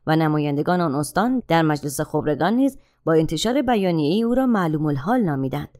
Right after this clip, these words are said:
پیش از این در خبرها بود که روح الله زم با وعدهٔ دیدار با علی سیستانی، مرجع تقلید در عراق، یا نمایندگان دفتر او از محل اقامت خود به عراق آمده و در آنجا روبوده شده است.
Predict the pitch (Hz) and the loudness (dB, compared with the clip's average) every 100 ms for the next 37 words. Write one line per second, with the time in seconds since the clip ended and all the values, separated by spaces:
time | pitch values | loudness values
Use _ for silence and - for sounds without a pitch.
0 | _ _ _ _ _ - 185 175 160 202 | _ _ _ _ _ -4 0 2 2 2
1 | 185 165 - 160 160 190 226 175 - 160 | 2 2 0 2 2 0 0 0 0 0
2 | 151 147 139 147 151 190 180 - _ - | 0 0 0 -2 0 0 0 -4 _ -2
3 | 160 156 147 175 156 156 170 170 160 156 | 2 2 2 2 2 2 2 2 2 2
4 | 156 170 - 147 - 135 156 175 170 156 | 0 0 -2 -4 -2 0 2 2 2 0
5 | 143 226 269 233 185 185 214 185 170 - | 0 -2 0 -4 -4 -6 -2 -2 -2 -2
6 | 143 190 247 - _ _ 180 226 233 196 | 0 2 0 -6 _ _ 0 2 2 0
7 | 170 151 147 185 175 165 - 170 170 170 | 0 0 0 0 0 -2 -2 0 2 2
8 | 156 151 147 156 165 147 147 151 156 - | 0 -2 -2 0 0 0 -2 -2 -4 -2
9 | 208 185 180 202 226 185 156 147 135 - | -2 0 0 0 0 0 0 0 -4 -8
10 | _ _ 160 165 165 165 185 208 180 160 | _ _ -2 0 0 0 0 0 0 0
11 | 190 - 135 139 - - | 0 -2 -6 -8 -12 -20